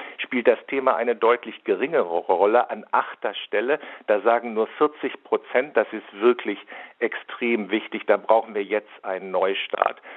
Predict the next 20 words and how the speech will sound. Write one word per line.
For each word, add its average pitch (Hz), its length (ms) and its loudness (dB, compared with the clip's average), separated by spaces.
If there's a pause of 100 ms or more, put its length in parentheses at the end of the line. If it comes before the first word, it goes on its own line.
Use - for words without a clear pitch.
(180)
Und 117 180 -4
in 113 160 -2
der 110 100 8
Gesamtbevölkerung 110 920 0
sind 117 200 0
das 110 120 2
immerhin 113 380 0
fast - 220 -4 (140)
sechzig - 420 -2 (120)
Prozent. 80 500 -8 (300)
Und 104 160 0
das 139 100 4 (100)
zeigt 160 240 2
eben, 139 120 -4
die 123 100 -10
Parteien 127 580 -2
haben 107 240 0
unterschiedliche 127 720 -6
Programme, 127 640 0
haben 107 220 0